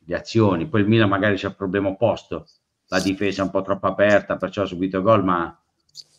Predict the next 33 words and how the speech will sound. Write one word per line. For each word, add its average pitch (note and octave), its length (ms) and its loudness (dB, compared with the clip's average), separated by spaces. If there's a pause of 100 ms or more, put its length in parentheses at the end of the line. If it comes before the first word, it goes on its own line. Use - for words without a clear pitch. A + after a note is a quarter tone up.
(120)
eh, F2+ 340 -8
costruisce, G#2+ 600 0
no? G2 100 2
Anche G2+ 280 2
quando G2+ 240 -2
le F#2+ 100 0
partite G2 360 -2
che F#2+ 80 -2
non F#2 140 0
ha F#2 60 -2
vinto, F#2+ 300 0
con F2 120 -2
la F#2 60 0
Lazio, G2 500 -2 (460)
eh, F#2 40 -2
è F#2 40 2
andata G2+ 320 0
due F#2+ 140 2
a G2+ 40 6
uno A2 200 4
nel G2 100 2
secondo G2 260 -4
tempo, G#2+ 340 2
negli G2 120 0
ultimi G#2 200 -2
dieci G2 200 0
minuti A2 260 2
ne G2 180 0
crea G2 300 0
quattro A2 340 0
e - 40 -14
può G2 80 -2
ribaltarla. F2+ 800 0